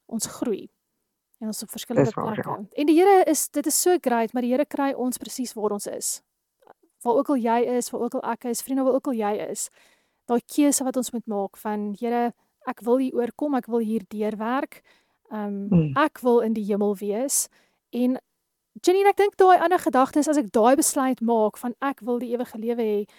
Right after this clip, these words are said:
Speaker 1: dan kom daai van, "Ek gun die ewige lewe vir iemand anders," daai kom outomaties, dink jy nie?
Speaker 2: Ja, Chanel, want, ehm, jy moet onthou, as jy die begeerte het om die karakter van Jesus te hê,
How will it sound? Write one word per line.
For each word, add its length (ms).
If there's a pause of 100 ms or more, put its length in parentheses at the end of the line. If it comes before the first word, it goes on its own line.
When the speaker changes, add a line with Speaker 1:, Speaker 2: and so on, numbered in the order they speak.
(240)
Speaker 1:
dan 260
kom 280
daai 280
van, 360
"Ek 180
gun 300
die 140
ewige 220
lewe 200
vir 100
iemand 220
anders," 300
daai 180
kom 140
outomaties, 680
dink 180
jy 120
nie? 180 (800)
Speaker 2:
Ja, 220
Chanel, 440
want, 340
ehm, 280
jy 120
moet 180
onthou, 460
as 240
jy 300
die 120
begeerte 640
het 440
om 260
die 100
karakter 380
van 260
Jesus 280
te 120
hê, 260